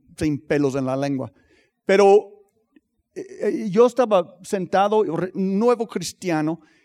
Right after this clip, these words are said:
y vi un negrito pasar y, y Dios me habló muy claro.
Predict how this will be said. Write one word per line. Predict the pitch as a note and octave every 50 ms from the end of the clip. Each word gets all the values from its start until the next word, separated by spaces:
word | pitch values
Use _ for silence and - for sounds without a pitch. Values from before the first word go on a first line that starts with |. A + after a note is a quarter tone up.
| _ _ -
y | F3 E3+
vi | D#3+ C#3+ A3+ B3 A#3+ A#3
un | A#3 B3 A#3+ A3+
negrito | G#3+ G3+ D#3+ F#3 G3 A3+ A3 - A3+ G3 E3 -
pasar | - F#3 E3+ D#3 - - - G3+ F#3+ F#3 F#3 F#3+ F#3+ F#3+ - - - - - _ _ _ _ -
y, | - - D3 D3 D3 - _ _ _ _ _ _ _ -
y | F#3+ F3 D#3
Dios | C3 A#2 E3+ G3+ A3+ B3 A#3+ - -
me | A3 G3+
habló | F#3 E3 D#3 C#3 B2+ D3+ C#3+ C3 B2+
muy | C3 C#3+ E3+ F#3 F3+
claro. | - - E3 C#3+ B2+ A#2+ A#2 A#2 -